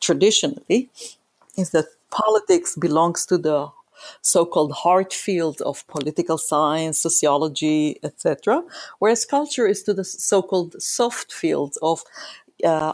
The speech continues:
arts and literature, et cetera. I mean, uh, let's ignore for a moment, if, if we can, the gender dimension of this, uh, troping. I would, uh, the, for the field of cultural studies, the whole point has been to not see culture as an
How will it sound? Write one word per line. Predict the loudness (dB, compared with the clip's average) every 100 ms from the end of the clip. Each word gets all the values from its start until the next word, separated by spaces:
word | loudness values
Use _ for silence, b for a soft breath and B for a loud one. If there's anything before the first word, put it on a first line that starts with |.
| 2
arts | 4 6 4 0 -4 -4
and | -4 -4 -2
literature, | -2 -2 -6 -6 -6 -6
et | -8 0
cetera. | 2 2 -4 -8
I | -8
mean, | -8 -8 -6
uh, | -6 -2
let's | 0 0 -2
ignore | -4 0 2 2
for | 0 0
a | 0
moment, | 2 2 4 0 0
if, | -6 -6 -6
if | -4 -4 -4
we | -2 -2 -4
can, | -2 0 0
the | 0
gender | 0 2 2 4 2
dimension | 2 2 2 2 0 -2 -2
of | -4 -4
this, | -2 -2 -4 B B B B B
uh, | 0 0 0
troping. | 0 2 2 0 -2 -2 -6 B B B B
I | 0
would, | 2 0 -2 _ 0
uh, | 2 2 0
the, | 0 2 2 0 -8 -10
for | -2 -2
the | 0
field | 2 2
of | 2 0
cultural | -2 -2 -4 -4
studies, | -4 -4 -2 -2
the | -4
whole | -4 -2 -2 -4
point | _ -4 -2 -2 -2
has | -4 -4
been | -4 -4 -4 -6
to | -6 -2
not | 0 -2 -2
see | -2 -2
culture | 0 0 2 2
as | 2 2
an | 0